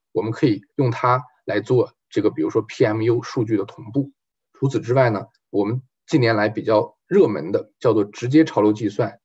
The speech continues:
也是可以，比如说我们P M U直接测到了相角和电压的幅值，我们可以用这个方法得到这个矩阵之后，可以直接进行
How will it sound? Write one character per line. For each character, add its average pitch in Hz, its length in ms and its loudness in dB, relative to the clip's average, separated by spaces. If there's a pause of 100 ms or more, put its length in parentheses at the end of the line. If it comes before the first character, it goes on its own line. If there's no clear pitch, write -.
(140)
也 92 120 0
是 110 140 -4
可 - 140 -2
以， 98 180 -4 (140)
比 98 60 -4
如 98 100 0
说 113 100 -2
我 92 60 -2
们 95 80 -12
P - 160 -4
M 110 120 2
U 113 140 0
直 - 140 -10
接 117 160 -2
测 120 160 -2
到 107 80 2
了 95 100 -4
相 107 240 -4
角 92 80 -8
和 - 140 -14
电 110 120 -2
压 104 80 -4
的 101 60 -8
幅 - 220 -16
值， 120 200 -14 (300)
我 113 80 -8
们 117 80 -4
可 - 100 -2
以 113 40 4
用 113 180 -2
这 113 80 -4
个 104 80 -2
方 110 220 -2
法 110 180 -12 (260)
得 113 140 4
到 147 140 4
这 139 120 2
个 127 80 2
矩 117 160 -6
阵 113 160 -4
之 117 120 -2
后， 120 240 -6 (100)
可 - 140 -2
以 101 80 0
直 - 200 -10
接 131 160 4
进 131 220 -2
行 - 140 -16